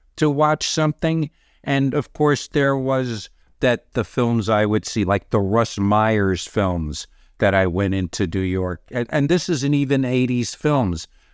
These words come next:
Uh, Russ Myers' heyday was before that. But some of these prints that I would see were just so poorly preserved. 'Cause, yeah, I had a taste,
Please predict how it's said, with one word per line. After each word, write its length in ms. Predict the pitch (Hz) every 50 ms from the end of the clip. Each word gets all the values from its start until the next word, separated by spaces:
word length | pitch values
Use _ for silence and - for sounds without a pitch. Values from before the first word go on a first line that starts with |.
| _ -
Uh, 180 | 98 98 92 92
Russ 320 | 90 101 120 117 - -
Myers' 500 | 123 113 113 117 120 120 113 110 98 -
heyday 400 | - 117 113 110 98 113 110 107
was 220 | 104 110 110 92
before 560 | - - 107 92 - - - 131 127 131 127 104
that. 280 | 87 87 85 80 - _ _ _ _ _ -
But 280 | - 151 151 _ _ -
some 300 | - - - 180 202 226
of 140 | 214 160 95
these 280 | 101 95 87 82 -
prints 580 | - - - - 202 208 190 - - - - - _ _ _ _ -
that 160 | - 127 113
I 160 | 110 104 107
would 240 | 104 95 98 92 85
see 460 | - - - - 104 101 95 95 90 _ _ _ _ _ -
were 260 | - 135 131 127 123
just 360 | 113 - - - 135 120 -
so 600 | - - - - 147 139 131 127 123 120 113 110 - _ _ _ _ _
poorly 960 | _ - 151 147 151 147 143 135 139 143 135 127 123 123 120 117 113 107 95 _ -
preserved. 840 | - - 123 117 104 90 92 104 113 117 123 131 139 151 147 - - _ _ _ - _
'Cause, 240 | - 185 156 - -
yeah, 240 | 160 131 98 90
I 120 | 98 107 113
had 220 | 113 113 117 110
a 80 | 113 104
taste, 520 | - - - 113 107 104 98 - - _